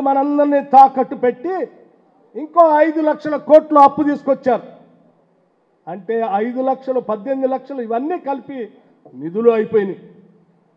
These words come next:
నీళ్లు రాలే, దాని దగ్గరకు కూడా వస్తాను. నీళ్లు రాలే, నిధులు అయిపోయినాయి. ఇంక మిగిలింది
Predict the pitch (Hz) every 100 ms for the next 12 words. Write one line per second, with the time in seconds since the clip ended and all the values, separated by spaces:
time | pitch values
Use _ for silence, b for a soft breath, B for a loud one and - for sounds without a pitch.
0 | _ _ _ _ _ _ 523 508 _ _
1 | _ _ _ _ _ _ _ - 151 247
2 | 302 302 285 285 247 202 170 277 269 269
3 | 220 254 233 - 185 - - _ _ _
4 | _ _ _ _ - 151 262 285 285 294
5 | 320 311 - - - _ _ _ _ _
6 | _ 135 202 262 285 294 - 330 339 262
7 | - - _ _ _ _ _ _ _ _
8 | 165 208 208 254 269 240 247 233 196